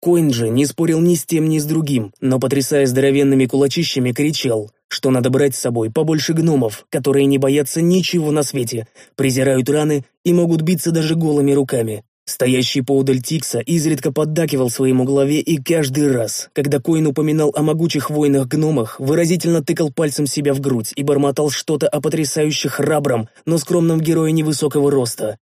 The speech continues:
что уже успел побывать в каждом уголке диких земель и всем встретившимся на пути врагам задавал жару. Кончилось тем, что и без того взбудораженный не на шутку Коин не выдержал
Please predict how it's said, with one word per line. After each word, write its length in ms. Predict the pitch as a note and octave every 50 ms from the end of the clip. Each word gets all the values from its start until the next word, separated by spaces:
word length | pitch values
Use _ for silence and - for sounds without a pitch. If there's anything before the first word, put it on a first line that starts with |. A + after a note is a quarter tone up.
| _ _ _ _
что 240 | - - - - A#2
уже 220 | A#2 A#2 A2 A#2 A#2
успел 420 | B2 C3+ B2+ - - G3+ G3 E3
побывать 440 | C3 C#3 B2 B2 A#2 B2 C3+ C3+ -
в 80 | -
каждом 360 | - - E3 D#3+ D3+ D#3+ E3 D#3+
уголке 400 | - E3+ E3 E3 D#3+ - - E3+
диких 320 | D#3 C3+ D3 C#3 - C#3+ C3
земель 420 | A#2+ B2+ C3+ C3+ B2 A2+ G#2 G2 _ _
и 120 | - C#3 C3+
всем 260 | B2 - E3 D#3+ D#3+
встретившимся 800 | D3+ - - E3+ D#3+ C#3 C#3+ C3+ - - C#3+ C3 - - C#3
на 120 | B2+ C3 B2+
пути 280 | A#2+ D3 C3+ - D#3
врагам 420 | C#3 B2+ B2+ B2 B2+ C#3+ D3 D3+ C#3+
задавал 400 | C#3 E3 D#3+ E3 D#3+ D#3+ D#3 C#3+
жару. 420 | B2+ B2+ C3 A#2+ A2 A2 G#2 G#2 - _ _ _ _ _
Кончилось 540 | - C#3+ C#3 C3+ A#2+ - B2+ A2+ A2+ A2+ -
тем, 320 | - C3+ B2+ B2 A#2+ A#2+ _ _ _ -
что 240 | - - - D#3+
и 100 | D#3 E3
без 200 | E3 E3 D#3 D3
того 260 | - F3 D#3+ E3 E3+ D3+
взбудораженный 760 | C#3 B2 A#2 B2+ C3 C3 C3+ D3 D3+ D3+ C3 C#3 C#3 C#3
не 120 | C3+ C#3+ C#3
на 80 | C#3+
шутку 340 | C3 - E3 C#3 - D3 C3
Коин 380 | B2 - E3+ E3+ E3 D#3 C#3 B2+ _ -
не 220 | A#2+ B2+ D3+ E3
выдержал 520 | E3+ F#3+ G3 D#3+ D3+ C#3+ C3+ C#3+ D3+ D3+